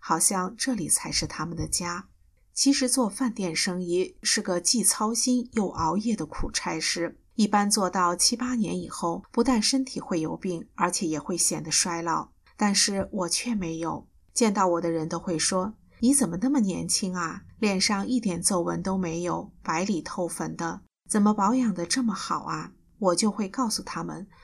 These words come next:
我是练法轮功练的。我婆婆在一九九九年七月中共迫害法轮功之前也修炼法轮功，那时她身体很好，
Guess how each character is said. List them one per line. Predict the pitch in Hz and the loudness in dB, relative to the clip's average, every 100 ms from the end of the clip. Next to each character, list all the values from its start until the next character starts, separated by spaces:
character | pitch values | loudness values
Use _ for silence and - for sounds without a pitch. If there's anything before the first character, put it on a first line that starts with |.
| - | -10
我 | - 180 | 0 0
是 | - | 2
练 | 220 220 175 | 2 0 0
法 | - 165 | -4 -4
轮 | 160 156 | -4 -6
功 | - 226 240 | -2 0 0
练 | 220 165 | 0 -2
的。 | - - _ _ _ _ | -10 -14 _ _ _ _
我 | - 214 196 | 0 4 4
婆 | - 196 | 2 -2
婆 | - 208 | 0 0
在 | 196 208 | 2 0
一 | 202 190 | -2 0
九 | 175 | 0
九 | 170 180 185 | 0 0 0
九 | 196 | -2
年 | 175 165 170 | -2 -4 -2
七 | - - 196 196 | 0 2 0 0
月 | 185 180 - _ | 0 0 -8 _
中 | - 269 | 0 2
共 | 269 220 | 4 2
迫 | - | 0
害 | 208 202 170 | -2 -2 -2
法 | 175 | -2
轮 | 165 165 | -4 -4
功 | 202 214 | -2 0
之 | 214 | 0
前 | 254 - 170 165 170 | 0 -2 -2 -6 -6
也 | 202 175 | -2 2
修 | 156 - 180 | 4 4 2
炼 | 175 160 | -4 -6
法 | 165 156 | -2 -2
轮 | 156 156 | -4 -6
功， | 175 180 190 - - | -2 -2 -6 -8 2
那 | 214 | 2
时 | 196 - 185 185 - - | 4 2 0 -6 -10 -12
她 | - 175 | -4 0
身 | - 190 | 0 0
体 | - | -4
很 | 160 - 151 | -8 -6 -6
好， | - - 151 160 | -4 0 0 0